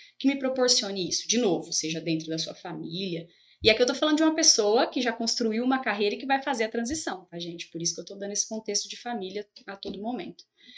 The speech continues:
Ou, é, como que eu, como que eu crio esse ambiente de segurança?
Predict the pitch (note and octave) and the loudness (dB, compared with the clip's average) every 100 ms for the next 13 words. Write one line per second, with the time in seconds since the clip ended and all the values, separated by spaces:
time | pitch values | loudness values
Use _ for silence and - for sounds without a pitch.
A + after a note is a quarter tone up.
0 | - _ - A#3+ D4 D4 B3 - G3 G3 | -20 _ 10 10 10 6 2 2 4 6
1 | G3 F#3+ F#3+ F#3 F#3 - - - D#4 D#4+ | 4 4 2 0 -4 -12 -2 6 8 8
2 | D#4+ - D4+ D#4+ E4+ E4+ D4 D#4 D#4+ - | 4 4 6 6 4 2 4 6 4 2
3 | C#4 A#3+ G#3+ A3+ - A#3+ - A3+ B3 G#3 | 0 0 0 0 0 0 2 0 2 0
4 | E3+ E3+ - | 0 -2 -4